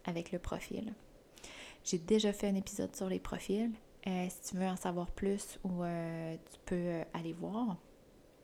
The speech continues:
Mais en fait, je parlais, je pense, de la façon qu'on apprend ou quelque chose comme ça. Mais ce que je voulais, euh, je voulais aller un petit peu plus fr-,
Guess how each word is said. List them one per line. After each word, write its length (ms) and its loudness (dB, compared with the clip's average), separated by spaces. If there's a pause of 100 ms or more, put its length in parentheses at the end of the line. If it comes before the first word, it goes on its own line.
(540)
Mais 80 4
en 60 2
fait, 300 0
je 100 0
parlais, 360 -2
je 100 -4
pense, 280 -2
de 220 2
la 120 0
façon 400 -2
qu'on 400 0
apprend 760 0
ou 120 2
quelque 180 -4
chose 140 -6
comme 140 0
ça. 120 -2 (580)
Mais 80 8
ce 100 2
que 160 4
je 180 0
voulais, 440 4 (100)
euh, 440 4
je 100 -4
voulais 120 2
aller 100 6
un 60 6
petit 120 0
peu 100 0
plus 300 2
fr-, 220 -2